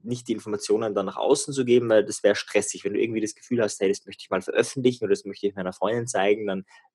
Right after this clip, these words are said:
fängst da schon die Zensur an. Ja? Das ist nur für dich, das ist was, was du nur für dich machst. Bei mir war es so, da waren viele Gewaltfantasien dabei, da waren auch sexuelle Fantasien dabei, wo ich dachte, „Holy shit, wo kommen die her?“ Äh, also jetzt nichts gegen sexuelle Fantasien, das ist was Wunderschönes,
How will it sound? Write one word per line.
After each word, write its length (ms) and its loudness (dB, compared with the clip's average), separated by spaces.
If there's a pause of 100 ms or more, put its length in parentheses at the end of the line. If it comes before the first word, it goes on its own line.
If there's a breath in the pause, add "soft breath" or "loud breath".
(100)
fängst 340 -2
da 140 4
schon 120 -6
die 80 0
Zensur 400 -4
an. 120 -10
Ja? 80 -2
Das 120 -2
ist 60 -8
nur 140 4
für 120 0
dich, 280 -2
das 120 -12
ist 160 -12
was, 180 -10
was 120 -12
du 80 -8
nur 160 -2
für 100 -12
dich 240 -12
machst. 280 -18 (680 loud breath)
Bei 80 4
mir 160 10
war 60 8
es 100 2
so, 100 4
da 80 6
waren 140 4
viele 520 4
Gewaltfantasien 840 -2
dabei, 320 4
da 100 0
waren 140 -2
auch 160 -6
sexuelle 440 0
Fantasien 380 -4
dabei, 220 0
wo 80 2
ich 60 -12
dachte, 320 -10 (280)
„Holy 320 6
shit, 340 0
wo 80 10
kommen 340 0
die 140 -2
her?“ 340 4 (600 soft breath)
Äh, 60 -4
also 180 0
jetzt 100 -2
nichts 160 -4
gegen 120 -8
sexuelle 380 6
Fantasien, 400 -2
das 160 -6
ist 40 -6
was 280 -6
Wunderschönes, 720 2